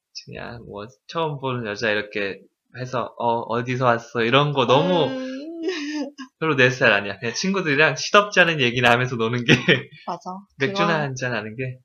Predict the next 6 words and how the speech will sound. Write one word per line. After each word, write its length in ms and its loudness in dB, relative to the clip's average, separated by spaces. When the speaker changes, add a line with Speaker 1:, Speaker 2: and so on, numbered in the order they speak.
Speaker 2:
그건 280 -8
인정. 480 -8
Speaker 1:
아, 40 -20
너무 240 -14
피곤해. 380 -6
네, 1000 -20